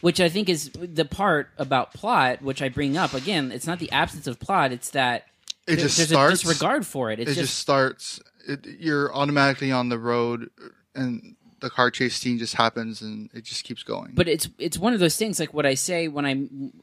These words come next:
Speaker 1: what I mean when I say something like that is, like, by the sixth or seventh car that gets obliterated, it's like, okay, I, I realize what I'm <laughs> watching,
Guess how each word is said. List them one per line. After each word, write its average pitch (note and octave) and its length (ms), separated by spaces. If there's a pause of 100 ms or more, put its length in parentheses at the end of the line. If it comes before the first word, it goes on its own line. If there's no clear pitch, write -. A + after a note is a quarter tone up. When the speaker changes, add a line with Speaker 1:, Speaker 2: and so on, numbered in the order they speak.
(140)
Speaker 1:
what D3+ 200
I D#3+ 60
mean F#3+ 180
when F#3 120
I D3+ 60
say F3 200
something D3+ 240
like B2+ 140
that C3 180
is, B2+ 120
like, C3 180
by D3+ 140
the C#3+ 120
sixth - 400
or D#3 80
seventh D#3+ 540
car D#3+ 420
that B2+ 240 (460)
gets - 320
obliterated, B2 680
it's B2+ 140
like, D3 140
okay, D#3 320
I, B2 80
I C3 180
realize D#3 500
what D3+ 120
I'm C#3+ 120
<laughs> D3 120
watching, B2 500